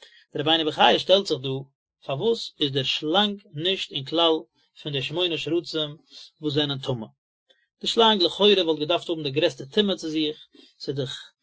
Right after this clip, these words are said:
ממש די קליפע אליין, ווי מען זעט ביי דער נחש הקדמוני, פאר וואס האט מען אים עפעס ארויסגעלאזט, דו פון דעם חשבון. זאגט ער א געוואלדיגע פשט. די תורה דורך דער רכיו דרכי נוים.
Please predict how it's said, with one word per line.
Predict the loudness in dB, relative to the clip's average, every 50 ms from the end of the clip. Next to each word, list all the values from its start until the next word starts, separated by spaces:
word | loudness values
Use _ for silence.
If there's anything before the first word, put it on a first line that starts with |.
| _ _ _ _ _
ממש | -4 -2 0 0 -2 -2 -2
די | -4 -2 -2 -2 -4 -6 -4
קליפע | -2 -2 0 0 0 -2 0
אליין, | 2 2 2 2 0 -4 -10 -20 -20 -20 -20 _ _ _ _ _ _ _ _
ווי | -8 -6
מען | 0 4
זעט | 4 4 4
ביי | 4 0 -2
דער | -2 -2 -2
נחש | -4 -4 -6
הקדמוני, | -6 -6 -6 -8 -4 -2 0 0 0 0 -2 -6 -8 -10 _ _ -20 -20 _ _ _
פאר | -4 -2
וואס | -2 -2
האט | -4 -4
מען | -4 -4
אים | -2 -2
עפעס | -4 -2 0 2
ארויסגעלאזט, | 4 6 6 4 4 4 2 2 2 2
דו | 0 -2 -2
פון | -2 -4
דעם | -4 -6
חשבון. | -4 0 0 0 0 0 -6 -10 -18 _ _ _ _ _ _ _ _ _ _ _ _ _ _ _ _ _ _ _ _ -20 -20 _
זאגט | -8 -8 -4 2 2
ער | 2
א | 2
געוואלדיגע | 4 2 2 2 2 0 -2 -2
פשט. | -4 -2 -2 -2 -2 -4 -8 _ _ _ _ -20 -20 -20 -20 -20 _ _ _ _ _
די | -12 -4
תורה | 2 8 10 10 10
דורך | 10 8 4 4 2
דער | 2 0 -2
רכיו | 0 0 2 2 4 4
דרכי | 4 2 2 2 -2 -2 0
נוים. | 0 0 -2 -2 -6